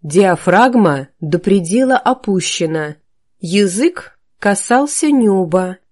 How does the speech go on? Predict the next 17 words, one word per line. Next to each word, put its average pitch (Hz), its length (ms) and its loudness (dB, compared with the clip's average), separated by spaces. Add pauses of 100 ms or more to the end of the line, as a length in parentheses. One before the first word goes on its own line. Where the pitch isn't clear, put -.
(200)
и 180 100 -6
чтобы 165 360 -2
при 165 220 0
этом 196 440 2 (280)
все - 340 0
остальные 240 840 2
мышцы 180 460 -2
тела 185 540 0 (220)
смогли 214 540 0
бы 262 300 2
полностью 277 760 0
расслабиться, 156 1000 -2 (340)
давая 165 420 2
возможность 180 720 2
сознанию 175 960 2 (420)
не 180 300 2
сосредотачиваться 175 1500 0